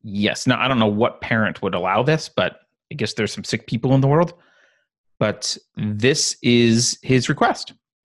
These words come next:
And to me, there's nothing clearer, really, that this is a sick,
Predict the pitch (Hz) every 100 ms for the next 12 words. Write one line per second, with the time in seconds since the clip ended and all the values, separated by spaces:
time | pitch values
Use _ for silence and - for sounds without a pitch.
0 | _ _ _ 113 113 110 110 107 107 -
1 | - - _ _ _ _ _ _ _ _
2 | _ _ _ - - - - - - _
3 | _ _ - 160 156 156 143 147 143 156
4 | 135 - - 151 143 120 120 113 - -
5 | - - _ _ _ _ _ - 107 110
6 | 110 101 98 110 - 110 101 - _ _
7 | _ - - - 127 - -